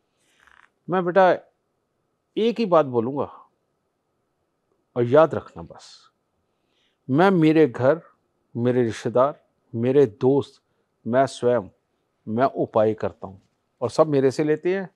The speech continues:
मैं अपना देख के स्वयं करता हूँ। मैं कहा, इतने एस्ट्रोलॉजर बैठे हैं, मैं कोई एक बता दे और रूटीन में मैं कहा, "अपने बच्चे के मुंह से सुनवा दे कि वो उपाय करता है।"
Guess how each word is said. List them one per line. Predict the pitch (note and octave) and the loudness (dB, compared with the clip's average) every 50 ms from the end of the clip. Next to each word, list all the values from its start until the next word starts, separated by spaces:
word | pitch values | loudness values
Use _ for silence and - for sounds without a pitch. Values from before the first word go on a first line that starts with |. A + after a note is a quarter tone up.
| - | -8
मैं | C3+ C3 B2 | -4 -2 -2
अपना | G#2+ - A#2 A2 | 0 -2 -4 -6
देख | G#2 G#2 G2 - | -6 -6 -8 -10
के | - A#2+ | -10 -14
स्वयं | - - _ - G#2 F2+ | -14 -14 _ -8 -8 -8
करता | - - C#2 - _ _ _ | -10 -14 -20 -20 _ _ _
हूँ। | _ _ _ _ _ _ _ _ _ _ _ _ _ _ _ _ _ _ _ _ _ _ _ - | _ _ _ _ _ _ _ _ _ _ _ _ _ _ _ _ _ _ _ _ _ _ _ -4
मैं | C3 C#3 D3 | -2 -2 0
कहा, | - E3 - - - | 0 -2 -4 -4 -6
इतने | - - - F3 F3+ F3 D#3 | -6 -4 -4 -4 -2 -2 -2
एस्ट्रोलॉजर | C#3 B2 - - B2 A#2 A2+ A2 G#2+ | -2 -4 -4 -2 0 0 2 0 0
बैठे | G2 F#2+ F2+ - - A2 | -2 -4 -8 -8 -8 -12
हैं, | G#2+ G2+ F2+ _ _ _ _ _ _ _ _ _ _ _ _ - | -12 -12 -14 _ _ _ _ _ _ _ _ _ _ _ _ -8
मैं | B2 C3 | -6 -6
कोई | B2+ - C#3 C3+ - - _ _ - | -4 -4 -4 -4 -4 -6 _ _ -4
एक | F#3 G3+ G#3+ G#3+ E3+ | -2 -2 -2 -2 -2
बता | C3 B2 A2+ - B2 B2 | -2 -2 0 2 2 2
दे | C3+ E3 | 2 4
और | F3 E3 C#3+ A#2 | 4 4 4 4
रूटीन | A#2 B2 A#2 - - D#3 D#3+ F3+ F#3+ F#3 | 2 -4 -6 -4 -4 -2 -2 0 0 -2
में | E3+ D3 G#2+ - - _ _ _ _ _ - | -2 -4 -4 -6 -10 _ _ _ _ _ -4
मैं | C3 C#3+ | -4 -2
कहा, | C#3 D3+ | 0 -2
"अपने | C3+ - C#3 B2+ | -2 -2 -4 -4
बच्चे | G#2+ G#2+ C3+ C3+ - - F#3 | -2 -4 -4 -4 -2 -4 -4
के | E3+ E3+ | -4 -4
मुंह | D3 B2+ B2+ C3 | -6 -6 -6 -8
से | - C#3+ B2+ | -6 -8 -8
सुनवा | - - A#2 A2 G#2 G#2 | -6 -6 -8 -6 -6 -6
दे | A2 A#2+ | -6 -8
कि | A2+ - | -10 -12
वो | A2+ G#2+ G2 | -14 -14 -14
उपाय | F#2 - E2+ | -14 -16 -18
करता | E2+ - - - _ _ - | -18 -18 -20 -20 _ _ -20
है।" | _ | _